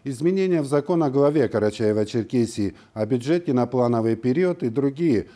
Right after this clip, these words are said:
О наиболее значимых и важных законопроектах смотрите подробности. На пленарном заседании внесены изменения в закон о главе Карачаева-Черкесии. Основные тезисы.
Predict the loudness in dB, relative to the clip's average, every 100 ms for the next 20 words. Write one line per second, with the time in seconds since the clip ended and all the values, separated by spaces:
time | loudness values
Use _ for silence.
0 | -16 -6 0 0 2 2 2 0 -4 -2
1 | -2 -2 -2 0 2 2 0 -4 -4 -2
2 | 0 0 0 0 0 -2 -4 -6 -16 -4
3 | -4 -2 -4 -4 -2 0 0 -2 -4 -6
4 | -8 -10 -10 _ _ _ _ _ _ _
5 | _ _ _ _ _ _ _ -20 -20 -20
6 | -20 -20 -20 -20 -10 -4 -2 0 0 2
7 | 0 0 2 0 -2 -2 -2 0 2 2
8 | 0 2 0 0 0 0 2 2 2 0
9 | -2 -4 -2 -2 0 0 0 0 -2 -2
10 | -2 -2 0 0 0 -2 -2 -4 -4 -4
11 | -4 -2 -4 -4 -6 -6 -2 0 0 -2
12 | -2 -2 -2 -4 -6 -8